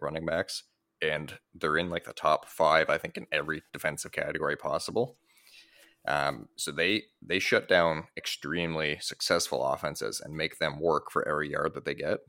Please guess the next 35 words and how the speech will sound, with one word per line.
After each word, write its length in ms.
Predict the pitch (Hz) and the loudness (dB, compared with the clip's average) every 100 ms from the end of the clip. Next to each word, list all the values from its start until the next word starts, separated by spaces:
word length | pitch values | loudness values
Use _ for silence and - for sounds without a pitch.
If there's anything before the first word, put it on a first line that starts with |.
| _ _ _ - | _ _ _ -10
The 60 | |
Commanders 500 | - 98 85 110 98 | -6 0 2 2 2
are 100 | 76 | 0
<laughs> 0 | |
not 380 | 87 80 82 90 | 2 4 6 4
an 120 | 82 | 0
elite 260 | 76 85 85 | -2 -2 0
offense 420 | 76 78 - 104 - | 2 2 2 -2 -2
by 180 | 73 | -2
any 280 | - 80 80 | -2 -2 -4
means, 400 | 76 80 92 113 - | -4 -4 -4 -6 -10
and 120 | 71 | -8
they're 100 | 76 | -4
gonna 180 | 82 80 | 0 0
struggle 460 | - - 76 82 85 | -2 -4 -2 0 0
to 140 | 82 | -2
move 160 | 78 80 | -6 -6
the 80 | |
ball. 420 | 67 67 85 131 _ _ _ - | -4 2 4 2 _ _ _ -6
And 120 | 82 | -4
just 160 | 82 - | -4 -4
with 120 | - | 2
how 200 | 85 80 | 4 4
high-powered 600 | 76 78 - 76 80 71 | 4 4 4 4 4 0
the 280 | 78 71 69 _ _ | -6 -6 -8 _ _
forty-niners 540 | - 82 71 76 76 - | 0 0 2 0 0 2
offense 380 | 73 78 90 95 | 2 2 -2 0
is, 220 | 110 - - | 0 -2 -4
I 80 | |
think 260 | 76 90 80 | 0 -2 -2
they're 120 | 76 | -2
gonna 220 | 76 73 - | -2 -2 0
have 240 | 76 - | 0 0
to 80 | 76 | -4
just, 340 | 71 67 - | -6 -4 -6